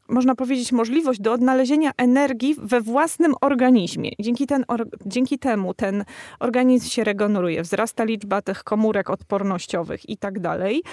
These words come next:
I po prostu my, ten organizm działa lepiej, funkcjonuje lepiej, możemy sobie poradzić z wieloma, e, jakimiś problemami zdrowotnymi i też jakby, no, s-,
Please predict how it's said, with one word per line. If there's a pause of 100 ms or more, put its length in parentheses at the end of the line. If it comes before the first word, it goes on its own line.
(320)
I
po
prostu
my, (400)
ten
organizm
działa
lepiej,
funkcjonuje
lepiej,
możemy
sobie
poradzić
z
wieloma,
e,
jakimiś
problemami
zdrowotnymi
i
też
jakby,
no,
s-,